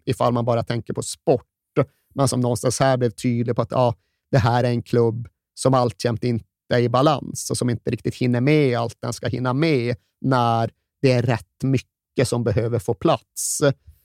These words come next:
Så de åkte ur Libertadores på ett administrativt misstag.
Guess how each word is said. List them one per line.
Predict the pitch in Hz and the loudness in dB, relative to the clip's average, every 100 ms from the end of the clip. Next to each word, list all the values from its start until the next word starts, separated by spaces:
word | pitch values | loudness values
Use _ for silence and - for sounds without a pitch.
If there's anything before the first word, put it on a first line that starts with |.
| _ _ | _ _
Så | - | 0
de | 180 | 4
åkte | 190 - 175 | 4 4 6
ur | 190 180 | 6 6
Libertadores | 165 139 135 131 135 135 127 123 - - _ | 4 2 2 2 2 4 2 0 -4 -10 _
på | 151 | 0
ett | - - | 0 0
administrativt | 147 135 131 131 127 - - 123 123 120 - - | 0 2 2 2 0 -2 -2 -2 -2 -2 -4 -4
misstag. | 139 151 - - - - 175 123 135 147 | -2 -2 -6 -8 -4 2 2 2 0 0